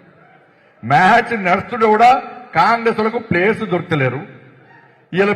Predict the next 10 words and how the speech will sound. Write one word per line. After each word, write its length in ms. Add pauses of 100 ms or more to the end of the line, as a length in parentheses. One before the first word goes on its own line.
(120)
బీఆర్ఎస్ 540
లకు 200 (500)
ఉన్న 180 (240)
ప్లేయర్స్ 460 (540)
ఆ 20 (140)
కేసీఆర్ 500
ముఖం 260
చూసి 160 (160)
ఆడలేకపోతున్నారు, 920 (680)
డైలమాలో 500